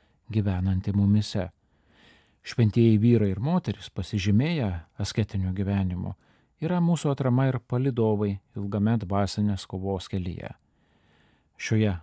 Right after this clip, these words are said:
kovoje mus lydi Dievo trejybės malonė, švenčiausiosios Dievo motinos, mūsų visų motinos globa, šventųjų bei tikėjimo kankinių užtarimas,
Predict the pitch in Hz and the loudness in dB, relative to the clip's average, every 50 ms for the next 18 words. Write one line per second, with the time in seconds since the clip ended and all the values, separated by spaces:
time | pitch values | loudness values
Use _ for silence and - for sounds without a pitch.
0 | - _ _ - 101 90 92 90 92 107 120 123 117 104 - 113 113 113 113 107 | -12 _ _ -14 -10 -8 -6 -4 0 2 4 4 4 2 2 0 0 0 0 0
1 | 113 104 98 107 107 101 95 92 85 - - 95 87 95 113 123 117 123 113 101 | 0 -2 0 0 0 0 0 -4 -8 -8 -8 -6 -2 0 0 2 2 0 0 -2
2 | - - - _ _ _ _ _ _ _ _ - 113 113 117 117 113 117 113 113 | -4 -10 -16 _ _ _ _ _ _ _ _ 0 2 2 2 2 2 2 2 2
3 | 110 104 104 _ _ _ _ _ _ _ _ _ _ _ _ _ _ - - - | 0 -2 -6 _ _ _ _ _ _ _ _ _ _ _ _ _ _ -16 -6 0
4 | - 160 147 - - 139 135 131 127 - - - 127 117 110 - - 120 113 110 | 2 2 2 2 2 2 4 2 2 0 -2 -2 -2 -2 -2 -4 -4 -4 -4 -6
5 | - - - _ _ _ 113 107 101 98 117 127 135 120 101 101 101 92 - - | -8 -12 -16 _ _ _ -8 -6 -6 -6 -4 -2 0 2 2 2 2 0 -2 -2
6 | 98 98 98 98 - - - _ _ - 104 101 98 - - 101 95 - 98 - | -2 -2 -2 -4 -8 -10 -16 _ _ -2 0 0 0 -2 -4 -8 -10 -10 -12 -8
7 | - 123 127 123 107 104 107 107 - - 110 110 107 98 101 98 98 95 95 90 | -4 -2 -2 0 0 0 -2 -2 -2 -2 -2 -2 -2 -2 -4 -6 -6 -6 -4 -4
8 | 101 113 147 214 - _ _ _ _ _ _ _ _ _ _ _ _ _ _ - | -4 -4 -4 -6 -8 _ _ _ _ _ _ _ _ _ _ _ _ _ _ -10
9 | - - 151 165 175 - 214 196 160 143 143 143 139 - 139 - - 123 123 123 | -2 0 2 2 2 0 -2 -2 0 0 0 -2 -2 -2 -4 -2 0 2 2 2
10 | 123 120 120 117 110 - - 104 101 - 104 101 107 104 98 - - - 110 98 | 2 2 2 2 0 0 -2 -4 -2 0 0 2 2 2 0 -2 -6 -6 -4 0
11 | 127 139 127 95 90 92 - - | 0 2 0 0 -2 -6 -12 -18